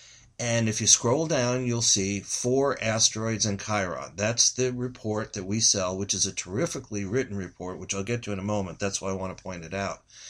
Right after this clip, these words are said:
And literally today, for the first time since I've started this series, just in the last couple of weeks, this whole mini-series, this is now the twelfth one, has only been going on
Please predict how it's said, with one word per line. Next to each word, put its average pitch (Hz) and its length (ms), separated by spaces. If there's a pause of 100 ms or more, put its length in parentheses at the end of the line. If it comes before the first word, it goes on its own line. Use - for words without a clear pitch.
(200)
And 107 160
literally 147 600
today, 117 540 (220)
for 107 100
the 107 80
first 123 320
time 110 240
since 104 240
I've 98 160
started 120 400
this 104 160
series, 135 560 (840)
just 127 220
in 120 80
the 117 40
last 117 300
couple 131 260
of 95 80
weeks, 123 420
this - 420
whole 123 280
mini-series, 113 840
this 107 120
is 107 160
now 101 100
the 95 120
twelfth 107 420
one, 110 400 (720)
has 120 220
only 131 160
been 117 180
going 107 280
on 104 440